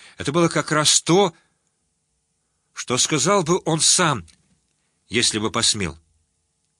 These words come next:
Анжела была вне себя от счастья. «Кто автор этой заметки?» задавалась она вопросом. «Что он собой представляет?»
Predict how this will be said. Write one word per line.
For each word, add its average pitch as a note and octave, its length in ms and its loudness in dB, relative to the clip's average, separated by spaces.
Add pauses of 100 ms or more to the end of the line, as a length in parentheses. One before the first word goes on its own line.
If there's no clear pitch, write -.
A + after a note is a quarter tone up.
(840)
Анжела F3+ 560 2
была C#3 340 0
вне G2+ 220 -6
себя E2 320 -2
от D#2+ 80 -6
счастья. - 600 -8 (1600)
«Кто F#3+ 380 0 (300)
автор C3+ 440 -2
этой B2 540 -2
заметки?» G#2+ 720 -4 (600)
задавалась G2+ 580 -2
она F2+ 180 -6
вопросом. F2 480 -8 (1800)
«Что - 240 -2
он D#3+ 80 0
собой C#3+ 300 0
представляет?» G2 720 -6